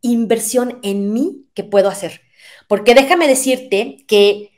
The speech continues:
si haces una inversión, buscas un retorno. ¿Cuál es la inversión que va a tener el mejor retorno? Las inversiones que haces en ti, en tu crecimiento, en tu preparación, en las cosas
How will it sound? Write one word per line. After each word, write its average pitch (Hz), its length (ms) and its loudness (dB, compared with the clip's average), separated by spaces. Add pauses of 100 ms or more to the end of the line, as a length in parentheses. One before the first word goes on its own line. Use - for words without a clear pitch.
si 233 300 0
haces 254 600 2 (260)
una 285 220 4
inversión, 247 680 0
buscas 226 440 -6
un 233 120 -4
retorno. 226 580 -4 (1000)
¿Cuál 320 280 8
es 349 160 2
la 330 240 2
inversión 240 500 0
que 254 80 0
va 240 80 4
a 247 80 -2
tener 262 420 -4
el 277 220 8
mejor 277 380 6
retorno? 285 800 -2 (480)
Las 294 200 -6
inversiones 220 520 -4
que 233 100 -6
haces 220 360 -12
en 185 280 -10
ti, 196 260 -12 (400)
en 196 160 -8
tu 208 120 -10
crecimiento, 208 720 -4
en 175 120 -8
tu 175 120 -14
preparación, 180 680 -4
en 196 120 -8
las 190 140 -6
cosas 240 440 -4